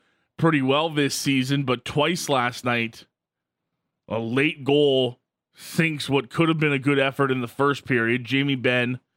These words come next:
at nineteen oh six, shorthanded, ties the game up at one,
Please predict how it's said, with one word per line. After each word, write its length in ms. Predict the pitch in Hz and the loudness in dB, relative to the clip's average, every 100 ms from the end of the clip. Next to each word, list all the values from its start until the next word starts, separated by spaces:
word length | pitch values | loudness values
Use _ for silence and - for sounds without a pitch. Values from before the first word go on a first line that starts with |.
| _ _ _ _ _ _ _ | _ _ _ _ _ _ _
at 160 | - 127 | -6 -4
nineteen 560 | 127 147 156 - 147 139 | -2 -2 -4 0 0 2
oh 120 | 131 | 0
six, 320 | - 131 127 | 0 -2 -2
shorthanded, 840 | - 147 147 147 131 131 123 127 - _ _ _ _ _ _ - | 0 2 2 0 0 2 2 0 -4 _ _ _ _ _ _ -6
ties 300 | 143 143 143 | -4 -2 -2
the 100 | 143 | 0
game 220 | 147 143 | 2 2
up 160 | 131 131 | 2 0
at 120 | 113 | -2
one, 480 | 117 120 120 131 | 0 0 0 -4